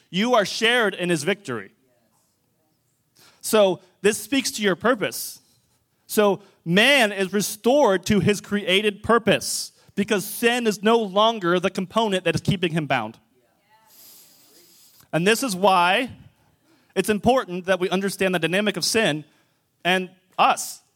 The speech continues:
and what he did. It's not just so that we can be gooder. "I'm gonna do more gooder.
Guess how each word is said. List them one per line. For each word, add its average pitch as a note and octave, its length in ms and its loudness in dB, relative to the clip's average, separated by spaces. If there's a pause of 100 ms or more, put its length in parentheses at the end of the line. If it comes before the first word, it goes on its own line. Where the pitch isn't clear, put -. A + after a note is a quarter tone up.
and F3 200 -4
what G#3+ 200 0
he A#3+ 120 -2
did. G3 400 0
It's - 160 -8
not A#3+ 240 0
just A3+ 220 -2
so A3 140 0
that G3 180 0
we F#3+ 120 0
can F#3 200 -6
be F#3+ 180 -2
gooder. D#3+ 520 0 (1800)
"I'm G#3+ 180 2
gonna A3+ 140 0
do G3+ 200 0
more A3 200 2
gooder. G#3+ 520 2